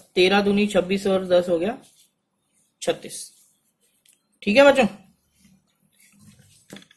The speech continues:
तेरह आठे एक सौ चार, चार हासिल आया दस, तेरह दूनी छब्बीस और दस, तीन सौ चौसठ। तो अट्ठाईस को तेरह से गुना करने पे आया तीन सौ चौसठ,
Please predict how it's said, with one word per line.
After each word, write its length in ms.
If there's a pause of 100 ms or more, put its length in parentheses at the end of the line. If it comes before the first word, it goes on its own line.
(2500)
तेरह 260
आठे 340
एक 140
सौ 140
चार, 300
चार 380
हासिल 300
आया 180
दस, 380
तेरह 220
दूनी 240
छब्बीस 320
और 160
दस, 220
तीन 140
सौ 140
चौसठ। 460
तो 60
अट्ठाईस 360
को 100
तेरह 220
से 120
गुना 200
करने 240
पे 100
आया 160
तीन 180
सौ 120
चौसठ, 440